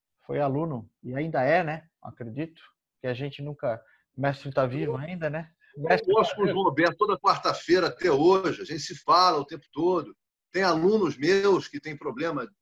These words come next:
Speaker 2: de, de, tem alguns problemas, eu levo a patologia dos alunos pro João Roberto. É lógico que eu, eu sigo muito os passos do João Roberto.
Speaker 1: Agora,
Speaker 2: É.
Speaker 1: Zé, me fala uma
Speaker 2: Excelente
Speaker 1: coisa.
Speaker 2: psicólogo.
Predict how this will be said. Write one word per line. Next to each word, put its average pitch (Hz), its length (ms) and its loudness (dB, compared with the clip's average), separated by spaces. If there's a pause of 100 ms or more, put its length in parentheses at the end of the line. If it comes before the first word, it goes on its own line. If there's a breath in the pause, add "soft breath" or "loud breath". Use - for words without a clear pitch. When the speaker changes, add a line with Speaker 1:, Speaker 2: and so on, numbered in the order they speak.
Speaker 2:
de, 104 300 -6 (420)
de, 139 380 -8
tem 147 180 -8
alguns 139 260 -8
problemas, 185 640 -2
eu 160 100 0
levo 147 580 0 (200)
a - 80 -16
patologia 147 640 -6
dos 135 180 -10
alunos 143 380 -4
pro 143 120 -14
João 196 260 -6 (120)
Roberto. 151 580 -2 (180)
É 175 80 -2
lógico 180 760 0
que 147 140 -4
eu, 175 400 2 (220)
eu 156 120 0
sigo 196 340 -4
muito 180 540 -2
os 147 100 -6
passos 147 440 0
do 139 100 -8
João 143 160 -6
Roberto. 107 360 -8 (580)
Speaker 1:
Agora, 247 280 6
Speaker 2:
É. 220 80 6
Speaker 1:
Zé, 220 260 8
me 220 140 2
fala 277 240 6
uma 269 160 6
Speaker 2:
Excelente 240 160 8
Speaker 1:
coisa. 180 300 6
Speaker 2:
psicólogo. 165 880 0